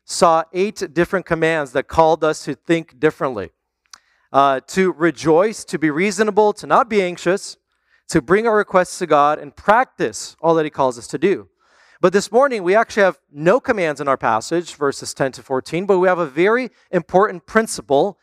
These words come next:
and it is this. Learn the secret to contentment. Learn the secret to contentment.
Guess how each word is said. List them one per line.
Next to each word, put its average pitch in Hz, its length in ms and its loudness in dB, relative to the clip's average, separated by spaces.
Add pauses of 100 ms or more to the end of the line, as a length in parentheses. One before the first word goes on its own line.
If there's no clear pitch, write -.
(160)
and 175 220 0
it 202 160 0
is 175 240 -4
this. 139 500 -2 (300)
Learn 185 580 0 (240)
the 160 100 -2
secret - 720 -6 (340)
to 170 180 -2
contentment. 147 760 -10 (760)
Learn 185 640 0
the 170 100 -2
secret 156 760 -2 (280)
to 151 480 0 (260)
contentment. 160 800 -4